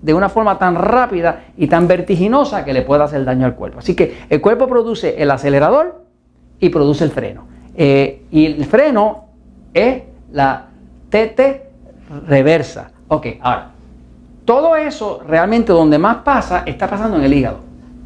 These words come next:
En el hígado suyo, que está aquí a este lado, es que realmente la T cuatro y la T tres se convierten. Ese es el sitio donde principalmente se convierten.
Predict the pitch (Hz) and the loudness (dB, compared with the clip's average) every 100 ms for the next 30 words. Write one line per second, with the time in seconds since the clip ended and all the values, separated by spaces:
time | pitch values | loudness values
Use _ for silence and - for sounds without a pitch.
0 | - - 180 196 277 277 220 185 185 - | -20 -8 0 2 4 4 4 4 0 -2
1 | 214 160 151 131 170 175 214 214 240 185 | 0 2 2 0 -2 0 0 0 0 0
2 | 190 202 - - - - - - - - | -2 -6 -18 -20 -20 -20 -20 -20 -20 -20
3 | - - - - 190 196 208 185 190 226 | -20 -20 -12 -2 0 0 0 2 2 2
4 | 233 220 165 143 180 180 214 214 202 - | 0 2 0 0 0 0 0 0 -2 -2
5 | - 233 - 160 143 143 131 117 - - | 0 0 -2 -2 2 4 2 -4 -18 -20
6 | - - - 156 220 202 - 226 208 160 | -20 -16 -4 0 2 0 -2 0 0 0
7 | 147 135 139 160 175 170 151 135 120 107 | -2 -2 0 0 -2 -4 -4 -2 -2 -4
8 | - - | -10 -20